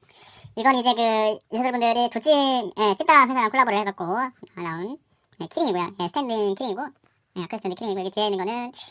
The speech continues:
예, 스타필드 갔다가 발견한 이세돌 그리고 카카오 페이지 공식 쿨러, 예, 공식에서 카카오 페이지에서 공식으로, 예, 연재를 했던 마법소녀 이세계 아이돌. 그리고 여기는 이제 포카들, 짜자잔.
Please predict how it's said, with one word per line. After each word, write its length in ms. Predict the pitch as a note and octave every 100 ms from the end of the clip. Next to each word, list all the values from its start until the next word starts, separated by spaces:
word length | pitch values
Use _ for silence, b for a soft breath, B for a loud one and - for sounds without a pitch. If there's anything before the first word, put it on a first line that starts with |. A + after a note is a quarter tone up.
| B
예, 80 | F3
스타필드 300 | E3+ G4 C4+
갔다가 460 | F#3 F3+ F3+ F3+ D3 _ _ _ _ _ _ -
발견한 540 | G3+ G3+ E3 F3+ C#4+ E4 _ _ _ -
이세돌 460 | G3 G#3 G#3+ G#3+ A3+
그리고 160 | - F#3
카카오 400 | G#3+ C4+ A#3+ A3
페이지 580 | G#3+ G3 - F3 F#3+ D4 _ B B B B
공식 260 | A3+ A#3 A#3+
쿨러, 220 | G3+ D#3 -
예, 80 | F3
공식에서 380 | F3 G#3+ F#3 E3+
카카오 180 | - C4
페이지에서 420 | A#3 G3+ F#3 F3
공식으로, 400 | F3 G3+ G3+ F#3+ - F#3
예, 40 |
연재를 280 | F3 F3+ G#3+
했던 300 | G#3 B3 E4+ _ b b b -
마법소녀 340 | F#3 A3 A3
이세계 240 | F3 F#3 F3
아이돌. 400 | D3+ C#3+ C#4+ F#4+ _ _ _ _ _ _ _ - B B B B
그리고 200 | A3 A#3+
여기는 300 | A3 B3+ D4+
이제 220 | A#3+ A#3+
포카들, 840 | A#3+ F#4 G#4 D4 B3 B3 B3 B3+ B3
짜자잔. 680 | F#3 A3+ C#4 C#4 C#4 C#4